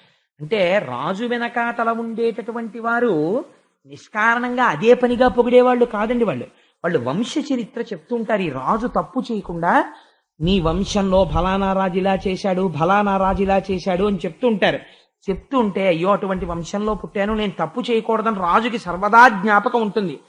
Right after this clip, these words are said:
అటువంటి మహాపురుషులు వాళ్ళు. అందుచేత పృథు మహారాజు గారు సింహాసనం మీద కూర్చోగానే ప్రజలందరూ వచ్చారు. "మహానుభావా, ఇన్నాళ్ళు మాకు చెప్పుకోవడానికి ఎవరు దిక్కు లేడు,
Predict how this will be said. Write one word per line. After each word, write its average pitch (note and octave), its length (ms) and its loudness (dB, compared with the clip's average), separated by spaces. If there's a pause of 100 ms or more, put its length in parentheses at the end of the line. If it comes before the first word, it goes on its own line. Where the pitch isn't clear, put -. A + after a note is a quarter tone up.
(300)
అటువంటి B3 380 -2
మహాపురుషులు A#3+ 640 4
వాళ్ళు. D3 220 4 (600)
అందుచేత A#3 720 0
పృథు G3+ 160 -4
మహారాజు C4 520 0
గారు B3+ 200 -4
సింహాసనం A#3+ 600 -6
మీద A#3+ 120 -8
కూర్చోగానే A#3 580 -10
ప్రజలందరూ A#3+ 880 2
వచ్చారు. G#3 360 2 (460)
"మహానుభావా, A3 640 8
ఇన్నాళ్ళు A3 480 4
మాకు B3 260 6 (120)
చెప్పుకోవడానికి B3+ 680 2
ఎవరు A#3 200 2
దిక్కు G3 320 -2
లేడు, A#3 320 8